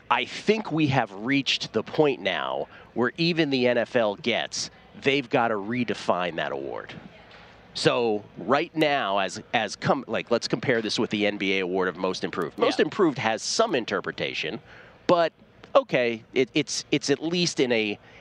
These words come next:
Speaker 1: in a tighter little context. With Comeback Player of the Year, as it's stated in the, in the N F L, that is such a catch-all that ultimately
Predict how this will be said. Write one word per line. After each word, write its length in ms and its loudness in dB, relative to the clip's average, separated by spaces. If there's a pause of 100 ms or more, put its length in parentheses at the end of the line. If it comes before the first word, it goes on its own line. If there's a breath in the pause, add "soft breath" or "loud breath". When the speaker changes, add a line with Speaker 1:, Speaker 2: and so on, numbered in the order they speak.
(120)
Speaker 1:
in 120 2
a 80 0
tighter 600 0 (380 loud breath)
little 200 2
context. 680 -2 (220 loud breath)
With 140 -4
Comeback 380 2
Player 200 2
of 80 -2
the 80 -2
Year, 260 2
as 160 -2
it's 140 -8
stated 400 0
in 80 -4
the, 300 -2
in 100 -4
the 120 -4
N 80 -4
F 160 -4
L, 360 0 (360 loud breath)
that 140 2
is 120 -2
such 340 -2
a 120 0 (100)
catch-all 880 0 (600 loud breath)
that 240 0 (240)
ultimately 680 2